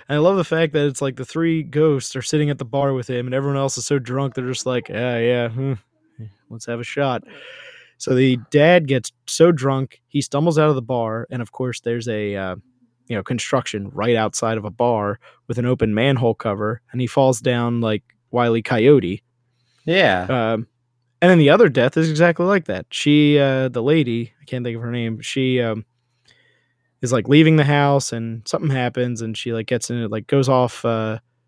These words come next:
Speaker 1: to the edge of a cliff and gets out of her car. And literally as she steps out, it's like she's on the cliff. So she just falls, also like Wile E. Coyote.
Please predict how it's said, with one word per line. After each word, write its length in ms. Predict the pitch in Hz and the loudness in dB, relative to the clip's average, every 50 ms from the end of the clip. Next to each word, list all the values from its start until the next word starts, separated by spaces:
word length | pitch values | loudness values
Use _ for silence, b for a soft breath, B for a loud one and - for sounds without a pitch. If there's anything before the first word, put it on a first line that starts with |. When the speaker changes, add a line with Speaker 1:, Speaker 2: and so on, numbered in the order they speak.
| _ _ _ _ _ _ _ _ _ _ _ _ _ _ - | _ _ _ _ _ _ _ _ _ _ _ _ _ _ 0
Speaker 1:
to 120 | - 147 | 2 2
the 140 | 131 127 131 | 4 6 4
edge 140 | 135 127 139 | 4 4 2
of 80 | 117 | -2
a 60 | 107 | -4
cliff 540 | - - - 160 170 156 127 117 117 - - | -6 -4 2 6 6 6 6 4 0 -2 -6
and 180 | 120 120 120 113 | -8 -6 -4 0
gets 200 | 143 139 - - | 0 0 2 2
out 120 | 143 139 | 2 2
of 60 | 131 | 2
her 80 | 117 117 | 0 -2
car. 240 | - - 147 139 127 | 0 2 2 2 2
And 100 | 120 131 | 2 2
literally 340 | 147 165 175 165 151 139 135 | 4 6 6 8 6 6 6
as 100 | 123 - | 4 0
she 260 | - - 139 131 120 | -2 -2 -2 -2 -2
steps 440 | - - - - 143 127 - - - _ _ | -2 -2 -2 -2 -2 -2 -4 -8 -12 _ _
out, 400 | - 131 139 131 120 117 113 - _ _ _ _ _ _ _ _ _ - | -8 -6 -6 -4 -6 -6 -8 -10 _ _ _ _ _ _ _ _ _ -2
it's 180 | 147 131 - | -2 -2 0
like 240 | 135 123 120 113 - - - | 0 0 0 -2 -4 -8 -2
she's 240 | - 147 143 123 120 - | 2 2 2 2 2 -2
on 300 | 123 131 135 135 135 123 | -4 -2 0 0 0 -2
the 80 | 110 - | -4 -6
cliff. 400 | - - 151 143 117 104 - - | -2 0 2 2 2 0 -2 -4
So 100 | - 127 | -6 -4
she 180 | - - 147 | 0 0 0
just 220 | 123 123 110 - - | 0 0 -2 -4 -6
falls, 600 | - _ - 156 147 123 107 104 117 120 - - _ _ _ _ _ _ | -4 _ 2 4 4 4 2 0 -2 -4 -6 -10 _ _ _ _ _ _
also 300 | 165 196 185 - - 123 104 | 4 4 4 4 2 0 -2
like 180 | 107 107 - | -2 -4 -4
Wile 240 | - 98 98 90 95 | -4 -4 -4 -4 -6
E. 40 | 98 | -8
Coyote. 480 | - - 85 92 92 92 87 110 - | -8 -8 -6 -6 -6 -6 -6 -8 -10